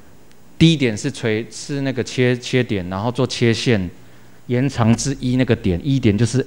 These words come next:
A C的延-，延伸的那个交点，这样好不好？我就用讲的就好了。那同学来看一下哈，这个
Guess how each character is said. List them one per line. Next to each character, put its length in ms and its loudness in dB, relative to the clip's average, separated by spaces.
A 320 8
C 360 -2
的 140 6
延-， 340 2
延 180 -2
伸 240 -2
的 100 -2
那 100 -4
个 100 -4
交 240 0
点， 220 -8
这 100 -10
样 100 -8
好 80 -8
不 60 -2
好？ 120 -4
我 60 -8
就 100 0
用 180 0
讲 220 -4
的 60 -6
就 140 -2
好 140 -2
了。 140 -6
那 400 6
同 140 0
学 120 4
来 80 8
看 220 8
一 40 10
下 220 8
哈， 280 4
这 100 4
个 200 8